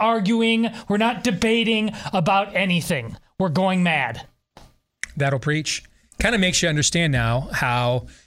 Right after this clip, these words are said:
Speaker 2: he can just pretend, Mister Biden, that he doesn't have the grandchild that he has, right?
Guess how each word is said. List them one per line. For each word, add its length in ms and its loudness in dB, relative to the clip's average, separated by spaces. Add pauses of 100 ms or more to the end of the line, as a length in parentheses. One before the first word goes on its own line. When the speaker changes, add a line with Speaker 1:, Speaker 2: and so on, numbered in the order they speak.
(240)
Speaker 2:
he 80 0
can 180 0
just 280 0
pretend, 640 0 (220)
Mister 360 0
Biden, 380 0 (100)
that 240 -2
he 40 0
doesn't 240 0
have 140 0
the 60 0
grandchild 560 0
that 100 0
he 60 -2
has, 320 -2
right? 180 0